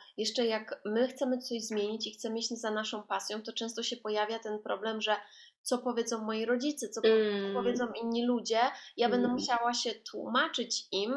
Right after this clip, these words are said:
Speaker 1: przed
Speaker 2: Mm.
Speaker 1: i z-, ze mną też tak było, bo ja pamiętam, słuchaj, jak ja, y, uznałam, że ja się zwalniam z kancelarii, bo
Speaker 2: Mhm.
Speaker 1: mnie to nie cieszy i postanowiłam, że idę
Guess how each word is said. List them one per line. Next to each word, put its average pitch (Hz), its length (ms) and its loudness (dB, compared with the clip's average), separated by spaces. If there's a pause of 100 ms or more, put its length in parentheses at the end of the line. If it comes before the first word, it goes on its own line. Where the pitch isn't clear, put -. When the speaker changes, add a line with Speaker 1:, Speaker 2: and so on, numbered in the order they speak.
(120)
Speaker 1:
przed 214 260 4
Speaker 2:
Mm. 208 420 0
Speaker 1:
i 214 180 -4
z-, - 160 -8 (120)
ze 220 120 4
mną 226 220 -4
też 254 180 -2
tak 254 180 -4
było, 202 160 0
bo 196 120 -2
ja 202 140 0
pamiętam, 214 520 -4
słuchaj, 208 360 -6
jak 196 200 -4
ja, 214 180 0 (760)
y, 214 40 6 (380)
uznałam, 214 840 2
że 233 180 2 (320)
ja 214 120 -4
się 220 160 -4
zwalniam 214 680 0
z - 80 -6
kancelarii, 208 800 0
bo 214 240 4
Speaker 2:
Mhm. 226 680 -4 (160)
Speaker 1:
mnie 226 220 4
to 208 100 0
nie 226 240 4
cieszy 220 320 0
i 240 60 0
postanowiłam, 214 640 0
że 214 120 0
idę 208 220 -2